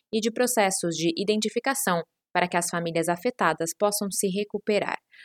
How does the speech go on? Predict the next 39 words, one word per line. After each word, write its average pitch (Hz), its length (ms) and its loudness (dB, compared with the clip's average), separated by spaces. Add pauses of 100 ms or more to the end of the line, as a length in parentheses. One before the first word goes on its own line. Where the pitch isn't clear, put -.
(200)
O 180 60 -2
relatório 196 520 6
faz 190 280 4
uma 196 140 2
retrospectiva 196 760 -2
da 185 140 2
última 226 280 -2
década, 180 400 0 (280)
com - 100 -6
mais 180 300 2
de 175 120 -2
sessenta 233 380 0
e 196 60 0
três 196 320 -2
mil 190 320 -4
mortes 185 500 2 (160)
e 202 100 2
desaparecimentos 190 1040 4
documentados 180 800 0
durante 175 500 0
a 175 60 4
migração 180 540 0
nesse 175 280 -2
período, 170 540 0 (340)
e 165 80 -6
mais 175 360 2
mortes 175 400 0 (100)
registradas 165 640 0
em 170 80 0
dois 170 220 -2
mil 170 160 -4
e 175 100 -4
vinte 196 200 -4
e 262 80 -6
três 156 400 2 (280)
do 175 140 -2
que 185 160 -2
em 175 220 0
qualquer - 560 2